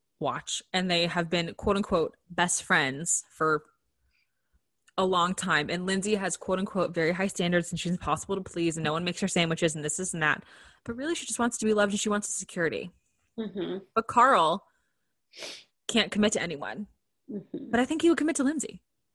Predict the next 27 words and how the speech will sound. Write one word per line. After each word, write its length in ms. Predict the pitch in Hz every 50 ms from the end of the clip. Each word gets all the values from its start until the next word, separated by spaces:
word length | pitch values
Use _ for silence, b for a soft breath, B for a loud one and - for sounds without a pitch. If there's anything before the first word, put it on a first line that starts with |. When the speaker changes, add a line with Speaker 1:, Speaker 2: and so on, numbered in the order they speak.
| _ _ -
Speaker 2:
I 240 | - - - - -
think 120 | 320 320 -
he 80 | 311 226
would. 180 | 190 185 185
And 80 | 185 208
I 40 | 240
think 140 | 277 311 -
he's 200 | 254 208 190 -
grown 220 | - - 131 127 123
up 140 | 139 -
a 40 | -
lot 360 | 156 165 - - 175 180 180
in 60 | - 208
the 80 | 196
past 340 | 196 185 165 185 190 - -
Speaker 1:
Yeah. 120 | 214 190 143
Speaker 2:
couple 140 | - 190 -
of 60 | 170
years. 440 | 151 - - 135 170 196 190 - -
So 160 | - 196 180
he 120 | 185 - 226
Speaker 1:
Yeah. 60 | 208
Speaker 2:
might 180 | 180 147 -
be 120 | - 170 165
ready 320 | 156 - 160 170 165 - _
for 160 | - - - -
it. 160 | - - -